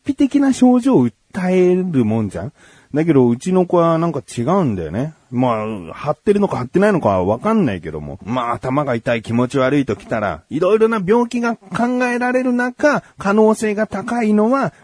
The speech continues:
便秘なわけね。うちの子に関してはね。で、干潮だと思って。で、実家に一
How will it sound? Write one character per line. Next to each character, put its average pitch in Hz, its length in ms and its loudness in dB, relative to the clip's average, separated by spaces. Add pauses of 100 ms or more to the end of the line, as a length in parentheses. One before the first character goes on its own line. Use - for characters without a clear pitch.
(120)
便 131 280 2
秘 127 420 0
な 123 160 0
わ 113 120 0
け 98 140 -10
ね。 190 120 -6
う 131 120 -2
ち 226 120 0
の 214 120 4
子 220 80 2
に 214 100 -2
関 196 200 -2
し 143 60 -10
て 135 60 -6
は 87 80 -4
ね。 170 140 -8 (480)
で、 156 280 2
干 139 240 -8
潮 143 200 -6
だ 87 180 -6
と 82 100 -10
思 85 140 -6
っ 78 60 -10
て。 76 240 -10 (360)
で、 101 360 -4
実 123 240 -8 (100)
家 233 200 2
に 220 360 4 (180)
一 180 180 0